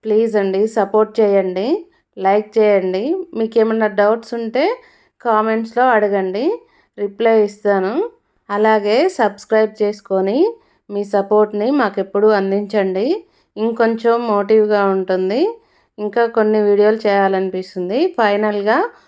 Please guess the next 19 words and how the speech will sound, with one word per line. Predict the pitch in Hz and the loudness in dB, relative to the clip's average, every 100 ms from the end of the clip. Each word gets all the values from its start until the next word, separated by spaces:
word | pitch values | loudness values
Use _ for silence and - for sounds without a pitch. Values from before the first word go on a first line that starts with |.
| _ - | _ -8
కొత్తిమీర, | 202 202 220 220 214 254 427 - _ _ _ - | -4 0 0 2 2 2 0 -6 _ _ _ -4
ఆవు | 196 208 214 | -2 0 2
నెయ్యిని | 214 208 208 | 2 0 0
యాడ్ | 208 202 196 202 | 0 0 -2 -2
చేసుకొని, | 202 202 202 196 240 453 523 - _ _ _ _ _ - - | -4 -4 0 0 2 0 -2 -8 _ _ _ _ _ -10 -4
ఆ, | 226 214 202 196 196 | 0 2 2 0 -6
స్టవ్ | - 226 220 226 | -2 2 2 0
కట్టేసుకోండి. | 202 202 196 196 196 190 190 269 466 - _ | -2 -2 -4 -4 -2 -2 0 0 -2 -6 _
ఈ | 220 | -8
స్టేజ్లో | 226 226 226 226 233 | -2 2 2 2 2
ఉన్నప్పుడే | 226 214 220 269 320 | 2 -2 -2 0 2
ఆఫ్ | 220 214 220 | 2 0 -4
చేసుకోండి. | 208 - 190 185 196 302 | -6 -6 -6 -4 -2 -2
మట్టి | 320 220 220 | 0 0 -2
పాత్ర | 220 208 202 208 | 0 -2 0 -2
కదా, | 220 233 330 466 - _ _ 196 | 0 0 0 -2 -10 _ _ -4
వేడి | 208 214 | 0 2
ఎక్కువగా | 208 208 214 214 202 | 0 2 4 6 4
ఉండి | 196 202 294 | 2 0 0